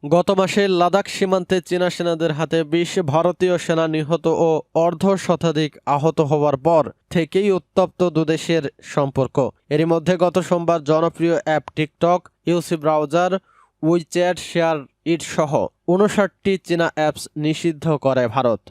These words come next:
চীনা অ্যাপ নিষিদ্ধের বিষয়ে পম্পেও সাংবাদিকদের বলেন, "আমরা ভারতে নির্দিষ্ট কিছু মোবাইল অ্যাপে নিষেধাজ্ঞাকে স্বাগত জানাই, যেগুলো সিসিপির নজরদারিতে কাজ করে। ভারতের এই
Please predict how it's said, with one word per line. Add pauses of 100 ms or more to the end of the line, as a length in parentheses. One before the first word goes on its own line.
(200)
চীনা
অ্যাপ
নিষিদ্ধের
বিষয়ে (340)
পম্পেও
সাংবাদিকদের
বলেন, (300)
"আমরা
ভারতে
নির্দিষ্ট
কিছু
মোবাইল
অ্যাপে (100)
নিষেধাজ্ঞাকে
স্বাগত
জানাই, (180)
যেগুলো (180)
সিসিপির (200)
নজরদারিতে
কাজ
করে। (240)
ভারতের
এই